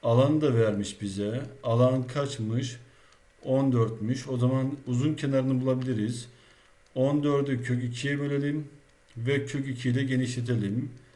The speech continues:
Demek ki, e, masa örtüsünün uzun kenarı yedi kök ikiymiş.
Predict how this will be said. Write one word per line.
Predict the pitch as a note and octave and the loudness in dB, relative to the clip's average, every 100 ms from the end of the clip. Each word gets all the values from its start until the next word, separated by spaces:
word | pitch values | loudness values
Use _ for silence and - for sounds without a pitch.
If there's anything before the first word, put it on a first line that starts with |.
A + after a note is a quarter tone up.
| - _ _ _ _ _ - | -20 _ _ _ _ _ -18
Demek | G#2+ A#2+ C3 D#3 D#3+ | -4 0 2 2 0
ki, | - C3+ C3 D#3 E3 - - _ _ - - - | -4 -2 0 -2 -6 -14 -20 _ _ -20 -18 -6
e, | A#2+ A2 A2+ A2 A2 G#2+ | -2 0 0 -2 -2 0
masa | B2 B2 D#3 | 2 2 2
örtüsünün | D#3+ D3+ C3+ A#2+ B2 A#2 B2 | 0 -2 -4 0 2 2 0
uzun | B2 A#2+ D#3 | 0 2 0
kenarı | - C3+ A#2 A2+ C3+ | 0 0 0 0 0
yedi | D3+ B2 C3 C3+ C3 | 0 2 2 0 -4
kök | C#3+ C#3+ | -4 -4
ikiymiş. | C#3 - A#2 F#2 - - | -8 -4 -2 -2 -6 -14